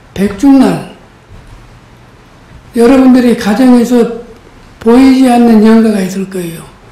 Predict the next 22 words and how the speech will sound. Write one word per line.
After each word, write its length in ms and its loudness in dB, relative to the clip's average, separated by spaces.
우때 600 0
누가 280 -2
죽었다더니, 760 -8
또 200 -2
형제간에 680 2
우때 760 -2
할아버지 540 -2
형제가 400 -2
있더니, 540 -2
아버지 480 0
형제가 440 0
있더니 480 -4
나가가지고 640 -2
들어오지 340 0
못했다는 680 -6
것은 220 -10
제사를 380 -10
안 120 -10
지내잖아요. 540 -10
이런 300 -2
것은 520 -2
우리가 960 -6